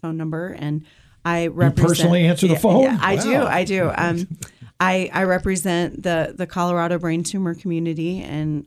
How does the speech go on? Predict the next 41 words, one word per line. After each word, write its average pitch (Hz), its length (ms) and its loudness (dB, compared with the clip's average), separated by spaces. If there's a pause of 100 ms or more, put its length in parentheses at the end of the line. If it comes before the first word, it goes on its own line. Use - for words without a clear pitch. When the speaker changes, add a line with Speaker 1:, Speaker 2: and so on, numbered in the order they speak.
Speaker 1:
I'm 170 160 -6
here 156 360 -6
to 160 540 -8
answer 165 280 -6
any 160 200 -4
questions 170 540 -6
that 165 160 -6
I 160 120 -2
am 160 120 -4
able 165 280 -6
to. 147 280 -10 (460)
Speaker 2:
Well, 104 180 -2 (140)
congratulations. 113 720 0
You 90 60 -2
guys 95 220 -2
are 76 40 -10
doing 104 180 0
a 98 60 0
great 101 240 0
job. 104 280 -2
Tasha 123 300 -2
DeCock, 139 440 -2
Regional 113 340 2
Director 113 460 0
of - 80 -2
the 80 100 -4
Development 113 500 0
of 76 140 -6
National 113 380 0
Brain 117 240 2
Tumor 110 160 2
Society 113 440 0
here. 113 220 2
You're 95 220 2
involved. 110 420 0
You're 87 80 -4
doing 110 220 2
a - 20 0
great 107 240 2
job. 113 380 0
The, 78 120 -6